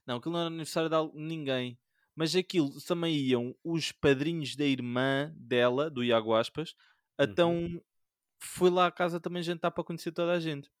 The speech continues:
Speaker 1: Mano, e eu cheguei, tô naquela de entrar e vejo logo a mãe dela, estás a ver? Tipo, entro
Speaker 2: Uhum.
Speaker 1: e vejo a mãe, e vejo a mãe dela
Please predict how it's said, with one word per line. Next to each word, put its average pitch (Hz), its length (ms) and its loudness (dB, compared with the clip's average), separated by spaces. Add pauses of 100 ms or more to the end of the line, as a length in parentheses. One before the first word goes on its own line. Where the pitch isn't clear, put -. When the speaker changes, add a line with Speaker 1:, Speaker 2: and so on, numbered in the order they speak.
(1040)
Speaker 1:
Mano, 175 540 2 (2250)
e 294 140 2
eu 320 140 6
cheguei, 339 680 2 (320)
tô 294 140 2
naquela 277 460 2
de 233 120 -6
entrar 285 520 0 (1160)
e 196 420 0 (340)
vejo 165 300 8
logo 160 160 10
a 160 60 6
mãe 156 180 2
dela, 151 260 8
estás 156 240 -4
a 127 40 -4
ver? 151 220 0 (120)
Tipo, 127 440 -6
entro 127 400 2
Speaker 2:
Uhum. 135 140 -12 (680)
Speaker 1:
e 151 120 -2
vejo 165 300 4
a 160 40 2
mãe, 151 240 -2
e 147 80 0
vejo 143 260 2
a - 20 -2
mãe 139 140 -2
dela 175 420 2